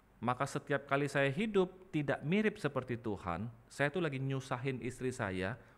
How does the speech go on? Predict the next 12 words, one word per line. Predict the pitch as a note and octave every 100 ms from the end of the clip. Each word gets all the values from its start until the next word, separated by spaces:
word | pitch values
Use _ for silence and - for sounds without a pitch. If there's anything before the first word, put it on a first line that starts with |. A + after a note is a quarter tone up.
| - C#3
untuk | C3 C3
tunduk | C#3 C#3+ -
pada | C3+ B2+
saya. | C3+ D3 C#3 C3 - - - _ _ - - - - - _ - - _ - - -
Kasihan | A#2 - D#3 C#3
istri | G2 - F2+
saya. | E2 D2+ C#2+ C#2+ - - - - -
Dia | - D3
susah | - D#3+ D#3+
terapkan | - C#3+ - C#3+ C3+
ayat | A#2+ A#2+ B2
ini | D3 D3+ C#3+